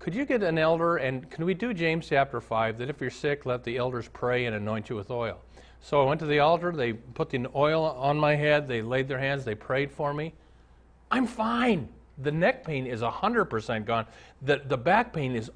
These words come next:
almost a hundred percent gone after having to deal with that. But again, some sickness is for the glory of God, to get you close to God, to give you a healing so people will praise God. Sometimes even death is for the glory of God.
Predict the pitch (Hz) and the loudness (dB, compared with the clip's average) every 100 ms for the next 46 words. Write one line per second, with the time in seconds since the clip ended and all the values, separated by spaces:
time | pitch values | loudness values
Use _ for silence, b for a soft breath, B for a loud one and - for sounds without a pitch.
0 | - 202 262 269 135 107 - 117 120 110 | 0 8 10 8 4 0 -2 -4 -2 -4
1 | 113 107 123 110 123 120 139 147 151 156 | -6 -4 -4 -2 -4 -2 0 -2 0 -2
2 | 160 139 131 156 135 147 B B B 165 | -2 -4 -2 -2 0 -2 B B B 2
3 | 180 262 180 180 B B - - 220 269 | 4 6 6 4 B B -14 2 6 6
4 | 311 - 302 302 131 113 - - _ - | 4 2 0 0 -4 -6 -8 -20 _ -20
5 | - 143 - 180 170 156 170 180 190 190 | -10 -10 0 2 2 4 6 6 4 4
6 | 285 302 85 - - - 156 160 - 147 | 0 0 -6 -18 -20 -4 0 0 0 -2
7 | - 175 - 214 196 202 269 - B B | 2 2 2 2 6 4 2 -6 B B
8 | 151 135 143 131 123 147 180 220 233 - | -2 0 2 2 2 2 2 2 -2 -2
9 | 170 196 208 214 214 220 254 262 220 127 | 0 2 4 4 2 2 0 0 -2 -2
10 | 95 B B B - 247 247 247 220 226 | -4 B B B -4 -2 0 0 2 0
11 | 240 254 220 233 254 277 262 - - b | 2 2 0 0 2 2 -2 -16 -20 b
12 | b 170 - 170 147 135 127 120 107 101 | b -10 -4 -2 -2 -2 -2 0 -2 -4
13 | - 101 92 | -6 -6 -6